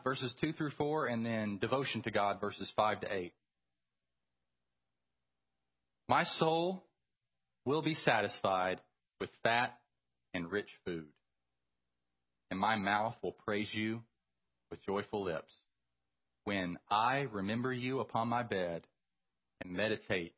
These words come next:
on you in the watches of the night, for you have been my help, and in the shadow of your wings I will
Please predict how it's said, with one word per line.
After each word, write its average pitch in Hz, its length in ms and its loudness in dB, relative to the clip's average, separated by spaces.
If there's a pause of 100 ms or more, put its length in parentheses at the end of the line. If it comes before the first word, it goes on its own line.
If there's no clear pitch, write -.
on 90 160 -4
you 92 240 -2
in 87 60 -6
the 85 80 -8
watches 95 500 -4
of 101 120 -8
the 107 60 -6
night, 85 280 -8 (800)
for 98 60 -2
you 95 200 -2
have 113 160 -4
been 113 140 0
my 120 140 0
help, 101 360 -2 (460)
and 95 100 -4
in 90 60 -4
the 85 60 -4
shadow 95 340 0
of 101 100 -6
your 107 140 -2
wings 92 320 -4
I 87 60 0
will 87 120 -4